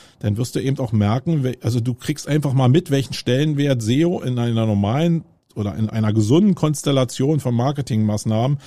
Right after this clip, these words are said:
welchen Stellenwert da seo hat und wie, wie schwierig und unwichtig es eigentlich auch ist, so in die Tiefe zu gehen für ein normales K-M-U-Projekt, weil dafür rentiert sich das nicht. Und,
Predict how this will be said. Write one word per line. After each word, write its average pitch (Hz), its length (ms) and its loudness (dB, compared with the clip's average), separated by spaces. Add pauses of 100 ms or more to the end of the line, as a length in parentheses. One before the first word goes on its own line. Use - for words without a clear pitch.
(240)
welchen 123 260 0
Stellenwert 123 760 0
da 107 380 -2
seo 110 380 0
hat 151 260 -2 (640)
und 113 180 0
wie, 120 240 0 (520)
wie 113 140 -4
schwierig 175 480 0
und 123 140 2
unwichtig 110 500 0
es 95 160 -2
eigentlich 101 380 -4
auch 87 120 -4
ist, 123 320 -4 (400)
so 127 160 2
in 131 80 2
die 117 100 2
Tiefe 143 320 -2
zu 110 160 -2
gehen 117 300 0
für 113 100 -2
ein 110 80 2
normales 104 520 0
K-M-U-Projekt, 104 840 -6
weil 110 120 0
dafür 139 540 2
rentiert 120 420 -2
sich - 180 -8
das 98 200 -6
nicht. - 280 -8 (880)
Und, 110 340 0